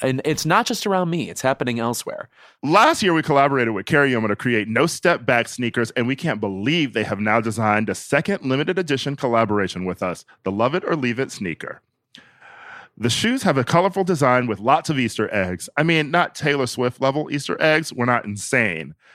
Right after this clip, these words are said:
Speaker 2: Just fun stuff like pundit on a surfboard. Plus, a portion of the proceeds from every pair sold is donated to V S A's Every Last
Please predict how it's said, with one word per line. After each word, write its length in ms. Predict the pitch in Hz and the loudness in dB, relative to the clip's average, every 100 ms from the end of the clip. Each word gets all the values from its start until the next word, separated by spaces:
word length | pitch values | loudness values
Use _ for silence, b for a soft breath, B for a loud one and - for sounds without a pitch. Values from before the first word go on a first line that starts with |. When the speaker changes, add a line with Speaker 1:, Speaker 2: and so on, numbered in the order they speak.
| b | b
Speaker 2:
Just 340 | - 208 - B B | 0 0 0 B B
fun 280 | - 165 165 | 0 2 2
stuff 360 | - 131 104 | 0 0 2
like 240 | 107 101 - | -2 -4 -2
pundit 380 | - 151 156 - | 0 0 0 -2
on 140 | 120 120 | -2 0
a 40 | |
surfboard. 720 | - 104 87 - 85 65 - _ b b _ | 0 -2 -2 -6 -8 -8 -18 _ b b _
Plus, 200 | - 220 | 2 2
a 60 | - | 2
portion 300 | - 185 143 | 2 2 2
of 80 | 110 | 0
the 60 | |
proceeds 500 | 104 160 170 - 104 | 0 0 0 -2 -4
from 180 | - 107 | -2 -4
every 240 | 117 127 127 | 0 0 -2
pair 360 | 110 135 131 - | -2 2 2 0
sold 380 | - 156 127 - | 0 2 2 -2
is 140 | 95 | -6
donated 400 | 87 127 151 147 | -2 0 0 -2
to 100 | - | -4
V 300 | 95 85 127 | -6 -4 -2
S 200 | 143 175 | -2 -2
A's 260 | 156 135 117 - - | 0 -2 -4 -12 -4
Every 420 | 110 113 143 151 b b | -2 0 -4 -4 b b
Last 400 | 110 107 101 | 0 2 0